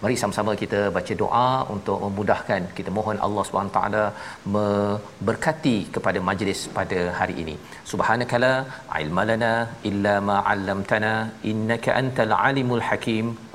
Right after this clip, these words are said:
Rabbi zidni ilma. Moga-moga Allah menambahkan keberkatan, kebaikan kepada diri kita dengan ilmu yang kita akan lihat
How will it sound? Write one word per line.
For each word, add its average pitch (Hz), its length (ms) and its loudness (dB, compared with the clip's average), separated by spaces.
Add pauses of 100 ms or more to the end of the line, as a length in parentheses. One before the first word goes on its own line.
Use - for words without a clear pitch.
(120)
Rabbi 95 360 0 (540)
zidni 98 420 0 (560)
ilma. 90 300 0 (400)
Moga-moga 95 340 0
Allah 104 200 0
menambahkan 104 480 2 (120)
keberkatan, 113 560 0
kebaikan 117 420 2 (140)
kepada 104 300 -2
diri 107 220 0
kita 117 240 4
dengan 98 160 -2 (100)
ilmu 120 300 0 (140)
yang 98 180 -2
kita 101 180 -2 (100)
akan 101 180 -2 (100)
lihat 101 220 2